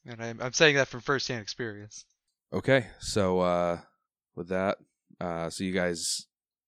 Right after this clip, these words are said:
Speaker 2: learn that little bit about Kaval, the oracular cyclops, and then he leaves the, the fort, uh, and then Devoth is led to Umashtar and the other two cyclops, and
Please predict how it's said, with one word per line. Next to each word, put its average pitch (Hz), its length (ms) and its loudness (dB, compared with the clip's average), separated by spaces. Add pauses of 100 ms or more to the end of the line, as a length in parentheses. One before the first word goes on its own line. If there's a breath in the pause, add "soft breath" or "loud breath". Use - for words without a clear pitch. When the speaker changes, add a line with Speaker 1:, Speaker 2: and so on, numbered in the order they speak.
(100)
Speaker 2:
learn 98 320 0
that 98 300 2 (440)
little 98 220 -2
bit 98 180 2
about 92 400 2 (140)
Kaval, 95 640 0
the 95 100 0
oracular 90 500 0
cyclops, 107 680 -2
and 85 280 -6 (320 soft breath)
then 90 120 -2
he 85 80 -2
leaves 87 400 -4
the, 82 400 -6 (200)
the 85 80 -6
fort, 104 300 2 (560 soft breath)
uh, 80 400 -6 (100)
and 92 120 -4
then 87 100 -6
Devoth 87 400 -2
is 82 160 -6
led 85 440 -6 (120)
to 85 540 -8 (500)
Umashtar 90 760 -2
and 90 80 -10
the 87 120 -6
other 85 160 -6
two - 160 -8
cyclops, - 840 -8
and 80 480 -10